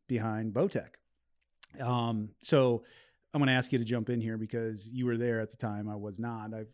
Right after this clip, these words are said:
obviously heard the stories probably from Jamie and many others, but, um, so k-, just, just briefly kinda give us, uh, just a little bit of a recap on, on, on how Bowtech came to be. Obviously,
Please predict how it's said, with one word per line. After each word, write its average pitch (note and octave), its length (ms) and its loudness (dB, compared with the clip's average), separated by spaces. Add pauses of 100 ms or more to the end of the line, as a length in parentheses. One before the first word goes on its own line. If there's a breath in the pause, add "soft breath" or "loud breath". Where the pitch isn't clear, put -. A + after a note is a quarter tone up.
obviously A2 360 -6
heard G#2 140 -4
the G2+ 80 -6
stories G#2+ 400 -6 (240)
probably G2+ 240 -8
from F#2+ 160 -12
Jamie G2 360 -6
and F#2+ 160 -8 (400)
many A2 220 -2
others, G2+ 260 -6
but, A#2 180 -2 (400 soft breath)
um, A2 500 0 (200)
so C#3+ 600 2 (1000)
k-, - 220 -12
just, - 300 -2
just G3 240 0
briefly B2+ 760 2
kinda F3+ 260 0 (180)
give C3+ 180 0
us, - 460 -2 (680)
uh, G2+ 220 -6
just F#3 160 -4
a F3+ 40 2
little C3 200 0
bit B2 100 2
of A2+ 60 0
a A2+ 40 -2
recap A2+ 460 -2
on, G2+ 240 -6
on, A2 140 -8
on G#2+ 160 -10
how B2 400 0 (160)
Bowtech A#2+ 340 0
came A2 200 -2
to G2+ 60 -8
be. A#2 480 2 (720 soft breath)
Obviously, B2 840 2